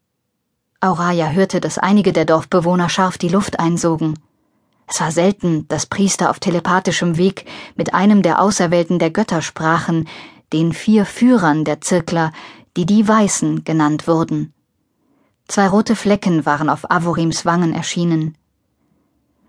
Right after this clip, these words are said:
"Was hat er gesagt?", fragte der Dorfbäcker. Avorim zögerte.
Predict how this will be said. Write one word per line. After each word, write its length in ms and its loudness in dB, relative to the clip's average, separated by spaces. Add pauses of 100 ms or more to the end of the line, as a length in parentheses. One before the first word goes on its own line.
"Was 160 2
hat 140 2
er 80 4
gesagt?", 560 0 (360)
fragte 400 -6
der 140 0
Dorfbäcker. 680 -4 (1120)
Avorim 440 -2
zögerte. 580 -6